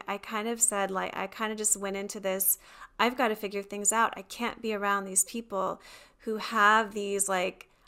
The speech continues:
ideas about who I am." Do you know what I mean?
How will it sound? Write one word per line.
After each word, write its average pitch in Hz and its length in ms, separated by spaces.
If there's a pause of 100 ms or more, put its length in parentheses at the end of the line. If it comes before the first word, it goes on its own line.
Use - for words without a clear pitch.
(140)
ideas 220 640
about 190 260
who 220 180
I 190 100
am." 190 460 (340)
Do 226 100
you 226 60
know 226 60
what 214 60
I 208 40
mean? 233 400